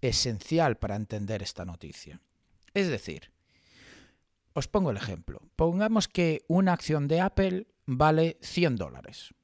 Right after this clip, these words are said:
¿Ok? Pues yo, Martín,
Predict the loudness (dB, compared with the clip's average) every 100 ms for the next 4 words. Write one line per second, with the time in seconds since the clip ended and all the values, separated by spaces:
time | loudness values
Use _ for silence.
0 | _ _ _ _ _ _ -6 2 2 0
1 | -8 _ _ _ _ -8 -4 4 4 4
2 | -2 _ _ -10 -4 0 2 2 -2